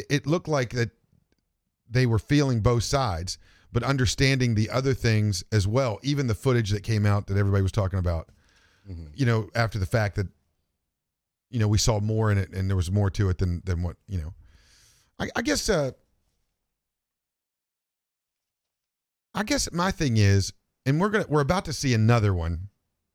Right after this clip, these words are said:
Speaker 1: with the young girl that got killed, that was, just got killed yesterday, I guess,
Speaker 2: Yeah.
Speaker 1: with the knife.
Speaker 2: Yep.
Speaker 1: I, I, I think we've, we've come to a point now where we get, we get some information, and we've talked about this before. We get some, we get a little bit of information, and then that's it.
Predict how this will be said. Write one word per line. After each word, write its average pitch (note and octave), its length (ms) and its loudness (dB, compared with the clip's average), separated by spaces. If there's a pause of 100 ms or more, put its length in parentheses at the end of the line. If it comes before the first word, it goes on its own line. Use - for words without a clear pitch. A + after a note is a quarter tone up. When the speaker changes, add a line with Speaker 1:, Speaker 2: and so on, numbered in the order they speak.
(460)
Speaker 1:
with A#2+ 160 2
the A2+ 100 0
young A#2 280 4
girl A2 220 2
that G2+ 100 0
got F#2+ 240 0
killed, G#2 240 2
that G2+ 140 -4
was, E2+ 220 -6 (120)
just G#2+ 200 0
got G2 180 -2
killed F#2 260 0 (100)
yesterday, E2 600 -2 (100)
I F#2+ 60 -4
guess, E2 320 -4
Speaker 2:
Yeah. E2 200 -12 (400)
Speaker 1:
with G2+ 140 0
the G#2+ 60 0
knife. F#2+ 460 0 (180)
Speaker 2:
Yep. D#2+ 140 -20 (1800)
Speaker 1:
I, - 160 -6
I, F3 200 0
I D#3+ 80 2
think G3 240 -2
we've, A#2+ 260 0
we've B2+ 160 0
come D#3+ 180 0
to B2+ 80 4
a G#2 40 2
point A#2+ 260 -2
now B2+ 200 2
where G2+ 360 4 (680)
we B2+ 120 2
get, C3+ 240 0
we B2 120 2
get A#2 160 2
some A#2+ 160 2
information, B2+ 520 2
and G2 100 -2
we've A2 120 0
talked G#2 220 0
about F#2 180 0
this F#2 120 -6
before. F#2+ 240 -2
We G#2 100 4
get A2+ 120 0
some, A#2 180 0
we A2+ 100 2
get A2+ 80 2
a A2 60 4
little B2 120 4
bit C#3+ 120 2
of C#3 40 0
information, A2+ 520 0
and G#2 180 0
then A2 80 2
that's A2 220 0
it. - 180 -4